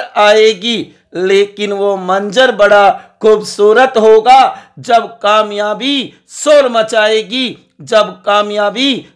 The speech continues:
शोर मचाएगी। तो प्यारे विद्यार्थियों, आप तो अच्छी मेहनत करते रहो। देखो खंड ए के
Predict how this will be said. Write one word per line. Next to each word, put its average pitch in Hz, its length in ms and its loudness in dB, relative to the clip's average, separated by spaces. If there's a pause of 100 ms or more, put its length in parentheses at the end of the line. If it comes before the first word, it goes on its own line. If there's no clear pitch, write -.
शोर 285 400 2
मचाएगी। 214 760 -4 (320)
तो 185 120 -8
प्यारे 190 380 -8
विद्यार्थियों, 202 720 -8 (360)
आप 202 340 2
तो 208 280 -2 (200)
अच्छी 202 500 0 (240)
मेहनत 208 720 2
करते 202 400 0
रहो। 185 320 0 (220)
देखो 180 340 0 (340)
खंड 190 200 0
ए 180 300 0
के 185 260 2